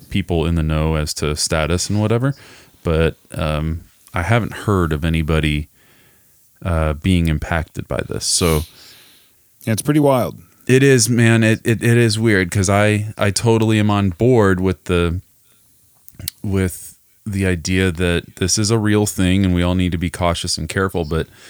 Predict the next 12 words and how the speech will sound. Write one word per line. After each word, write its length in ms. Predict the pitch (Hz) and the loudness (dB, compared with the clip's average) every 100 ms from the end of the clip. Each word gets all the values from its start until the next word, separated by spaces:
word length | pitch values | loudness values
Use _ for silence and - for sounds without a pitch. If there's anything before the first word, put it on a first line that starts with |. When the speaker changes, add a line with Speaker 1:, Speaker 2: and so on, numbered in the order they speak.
| - | -12
Speaker 1:
it 140 | - 92 | -2 2
almost 400 | 95 101 101 - | 4 4 2 2
makes 300 | 92 87 - | 0 0 0
me 180 | 92 85 | 0 2
look, 400 | 82 80 - - - - _ _ _ _ | 2 0 -4 -12 -18 -20 _ _ _ _
you 120 | - 85 | -4 -2
know, 120 | 82 | 0
like 140 | 82 | -2
a 40 | 85 | -4
tinfoil 480 | - 87 - 80 | -2 -4 -2 -2
hat 220 | 76 87 80 | 0 0 0
wearing, 480 | 85 82 80 95 | 0 0 0 -4